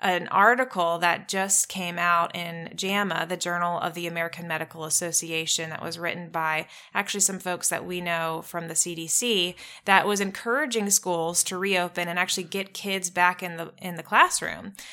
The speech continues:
And they stated in the article that, you know, there has been little evidence that schools have contributed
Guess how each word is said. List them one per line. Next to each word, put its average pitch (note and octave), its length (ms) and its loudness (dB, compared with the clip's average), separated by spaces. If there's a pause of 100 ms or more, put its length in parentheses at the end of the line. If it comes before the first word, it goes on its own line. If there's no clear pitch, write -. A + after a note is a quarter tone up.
(200)
And F#3+ 280 4
they G#3 120 4
stated G#3 360 2
in F#3+ 100 -2
the F3+ 120 -4
article F3+ 580 4
that, D#3+ 400 2
you F3 80 -14
know, D#3 220 -8 (500)
there D#3 160 -8
has D3 200 -10
been C#3+ 380 -8
little D3+ 320 -2
evidence A3 480 4
that F#3+ 220 2
schools G3+ 580 2
have F#3+ 200 0
contributed F#3+ 800 -4